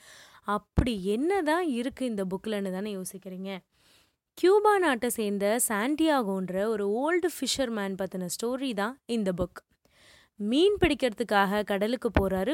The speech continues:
வயதான சாண்டியாகோ. என்னைக்குமே இல்லாம தொடர்ந்து எண்பத்தி நாலு நாளா ஒரு மீன் கூட கிடைக்காம ஏமாற்றத்தோட கரைக்கு வராரு.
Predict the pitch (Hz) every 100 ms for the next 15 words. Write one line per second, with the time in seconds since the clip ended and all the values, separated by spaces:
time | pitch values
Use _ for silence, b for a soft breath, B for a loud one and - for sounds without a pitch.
0 | 320 202 190 196 185 180 233 208 185 185
1 | 196 180 165 190 _ _ b b b b
2 | b 185 208 285 440 392 392 403 381 285
3 | 262 233 202 233 - 202 196 240 320 381
4 | 403 269 226 294 294 247 202 190 185 180
5 | 185 233 226 196 254 349 440 392 349 339
6 | 311 285 269 247 233 214 247 233 226 196
7 | 202 233 247 208 208 - 180 185 226 196
8 | 190 185 185 185